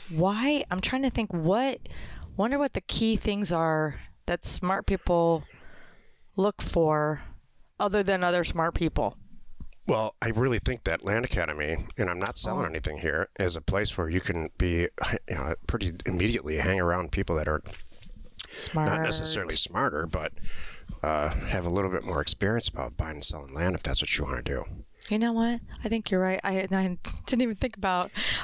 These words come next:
Speaker 1: our place. I'm thinking, like, <laughs> physically in towns and things, but I know I'm smarter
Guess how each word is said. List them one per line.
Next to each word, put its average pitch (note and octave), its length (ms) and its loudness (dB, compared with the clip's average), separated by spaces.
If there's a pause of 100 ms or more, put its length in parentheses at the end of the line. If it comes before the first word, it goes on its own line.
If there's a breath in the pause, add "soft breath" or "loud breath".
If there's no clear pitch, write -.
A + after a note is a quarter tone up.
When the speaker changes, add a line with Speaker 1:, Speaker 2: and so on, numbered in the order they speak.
Speaker 1:
our A3 140 2
place. F3 560 0
I'm G3 140 -2
thinking, G#3+ 240 0
like, F3 220 0
<laughs> - 0 -
physically F3+ 520 0
in D#3+ 100 -2
towns F#3 520 0
and D#3+ 160 -4
things, D#3+ 280 -2
but D#3+ 320 0 (1300 loud breath)
I G3 120 0
know F3+ 340 2
I'm D#3 180 2
smarter D3+ 520 0